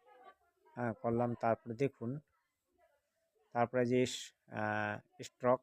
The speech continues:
এখানে যদি করেন তাহলে এটাকে on করে দিলে দেখুন বড় দেখাচ্ছে, বড় হচ্ছে। এই যে দেখুন, এই যে, এই যে A to Z ভিডিওতে শিখুন YouTube থাম্বনেল কীভাবে বানাবেন।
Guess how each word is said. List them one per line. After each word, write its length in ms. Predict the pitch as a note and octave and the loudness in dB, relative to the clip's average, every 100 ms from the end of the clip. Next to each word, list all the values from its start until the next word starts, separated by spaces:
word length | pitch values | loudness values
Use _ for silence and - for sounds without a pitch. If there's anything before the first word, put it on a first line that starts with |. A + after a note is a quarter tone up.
| - | -6
এখানে 300 | B2 A#2+ A#2+ | -10 -6 -2
যদি 140 | A#2+ A2+ | -2 -2
করেন 280 | A2 A2 B2+ | -4 -4 -6
তাহলে 220 | A2+ G2+ | -10 -8
এটাকে 260 | A2 G#2+ | -8 -8
on 200 | G#2+ A2+ | -8 -8
করে 160 | - A#2 | -6 -6
দিলে 180 | A2+ A2+ | -4 -4
দেখুন 280 | A2 A2 A2+ _ _ _ _ _ _ _ _ A#2 | -4 -6 -14 _ _ _ _ _ _ _ _ 2
বড় 180 | A#2+ A#2+ | 4 4
দেখাচ্ছে, 480 | G#2+ A2 - B2 | 2 0 -4 -6
বড় 240 | B2+ A2+ A2+ | -2 0 0
হচ্ছে। 400 | G#2 - A2+ C3 _ A#2 | -2 -6 -8 -8 _ -8
এই 140 | A#2 | -4
যে 80 | A2+ | -4
দেখুন, 300 | G#2+ G#2+ G2+ - | -6 -10 -16 -14
এই 120 | A2 | -10
যে, 160 | G2+ G#2+ _ _ _ _ - - - - - | -10 -12 _ _ _ _ -20 -20 -20 -20 -8
এই 100 | A2 | -4
যে 200 | G2+ G2 _ - - - _ | -4 -6 _ -20 -20 -20 _
A 120 | C#3 D3 - | 4 4 6
to 240 | F3 F3+ - _ C#3 | 6 6 2 _ 0
Z 260 | A#2+ D3+ E3 B2 | 6 8 6 0
ভিডিওতে 540 | A2 B2 B2 D#3+ G3+ - _ _ _ _ _ - | 2 2 0 -4 -6 -8 _ _ _ _ _ -18
শিখুন 420 | - G3 - B2 F#2+ - - - _ - - - _ - | 4 4 6 2 -2 -8 -20 -20 _ -20 -20 -20 _ -6
YouTube 300 | C#3+ - E3+ - - | -6 -4 -6 -6 -4
থাম্বনেল 440 | A#2 B2 E3 G#3+ G3 _ _ _ _ _ _ _ _ _ - | 0 2 2 0 -6 _ _ _ _ _ _ _ _ _ -2
কীভাবে 340 | B2+ B2 F#3 F3+ | 0 0 -2 8
বানাবেন। 420 | A#2+ G#2+ F#2 | 8 8 2